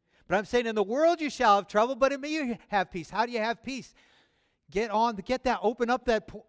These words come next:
that, that doorway. Open up that, that connect yourself with heaven, with God of heaven. Sit with God. Connect with God. Receive what he tells you. Build your life around him, not around all this stuff. We sang it today.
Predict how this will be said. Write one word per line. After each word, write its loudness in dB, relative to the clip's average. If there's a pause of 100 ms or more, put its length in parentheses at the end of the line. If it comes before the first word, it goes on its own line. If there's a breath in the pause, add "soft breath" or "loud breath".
that, -4
that -2
doorway. 0
Open 0
up 2
that, -2 (260 soft breath)
that -4
connect -4
yourself -4
with -2 (220 soft breath)
heaven, 0
with 0
God 0
of -8
heaven. -4 (200 soft breath)
Sit -4
with 0
God. 0 (1300)
Connect 2
with 2
God. 4 (260 loud breath)
Receive 0
what 4
he 0
tells 0
you. -8 (180 loud breath)
Build 4
your 0
life 8
around 6
him, 4
not 6
around 4
all 4
this -2
stuff. 0 (2000)
We -10
sang -4
it -4
today. -6